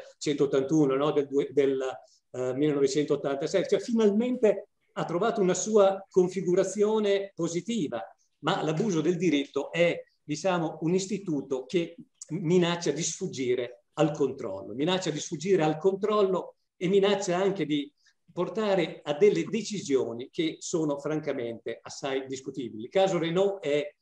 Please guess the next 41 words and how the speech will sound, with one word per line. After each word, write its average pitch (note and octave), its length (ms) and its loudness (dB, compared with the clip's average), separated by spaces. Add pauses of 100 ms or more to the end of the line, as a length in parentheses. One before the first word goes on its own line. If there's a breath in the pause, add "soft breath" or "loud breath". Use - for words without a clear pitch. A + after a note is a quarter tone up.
(240)
un D3 240 -6
caso E3+ 360 -2
che C3 140 -2
tutti - 300 -6
conoscete, D3 640 2
immagino C#3 580 -6
vi C#3 100 -6
ricorderete C#3+ 680 -2
quando C#3+ 260 0
la C#3 120 0
Renault D3+ 240 0
decise C3+ 520 -2
di, C#3+ 240 -4 (400)
eh, C3 340 -2
eh, C3 600 -2
eh, C3 300 -6
recedere D3 580 4
ad D3+ 140 -2
nutum D3+ 560 2
da B2+ 100 -10
tutti D3 480 -6
i C3 80 -10
contratti C#3+ 720 -6
con D3+ 240 -2
i B2+ 80 -6
concessionari C3 880 -6 (320)
che C3 120 -6
aveva C3+ 300 -2
con B2+ 120 -4
i B2 80 -8
concessionari C#3 640 -4
di C3+ 100 -4
Renault F3 280 0
in G#3 80 0
corso, C3 640 -4 (320)
e D#3 600 -2
la - 140 -10
Corte G3 260 6
di D3+ 80 0
Cassazione, D3+ 840 -4
eh, C3 200 -6